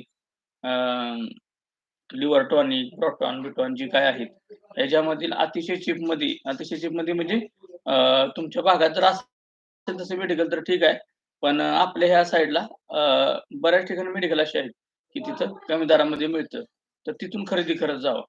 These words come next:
आणि जर कुणाला जर तुमच्या भागात नसेल कमी दरात मिळत, तर आमच्यावर संपर्क करा, तुम्हाला आम्ही त्यांच्याकडून घेऊन पाठवू. तर मित्रांनो, ही पण मिळतं लिव्हर टॉनिक वगैरे ही, तर, अं, ती पण चांगल्या दरामध्ये तुम्हाला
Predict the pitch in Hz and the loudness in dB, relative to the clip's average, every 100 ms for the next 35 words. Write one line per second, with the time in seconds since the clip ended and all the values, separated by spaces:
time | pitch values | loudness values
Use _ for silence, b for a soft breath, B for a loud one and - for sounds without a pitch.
0 | _ _ _ 139 156 156 170 165 170 180 | _ _ _ -2 -2 0 -2 -2 -2 0
1 | 170 175 165 165 165 160 185 175 175 170 | 0 2 2 2 2 -4 -6 -6 -2 2
2 | 170 170 165 226 - _ _ - 160 156 | 2 2 -4 -6 -10 _ _ 0 2 2
3 | 143 139 156 135 123 131 143 - _ _ | -2 -2 -4 -4 -2 -2 -6 -12 _ _
4 | - 147 147 147 147 143 147 139 143 143 | -10 -4 0 0 0 -2 -2 -2 -2 -2
5 | 135 127 147 110 101 _ _ _ _ _ | -2 0 -2 -2 -16 _ _ _ _ _
6 | _ _ - 139 151 151 151 156 151 165 | _ _ -10 -6 -2 0 0 -2 0 0
7 | 170 165 147 147 143 151 143 139 139 135 | 0 -2 0 2 2 0 -2 -2 -2 -4
8 | 131 143 - _ _ _ _ 131 131 135 | -4 -8 -12 _ _ _ _ 0 4 4
9 | 139 - - - - - 143 139 156 147 | 4 0 -6 -8 -6 -2 0 2 2 4
10 | 135 139 135 131 131 123 143 | 4 4 4 0 -6 -6 -8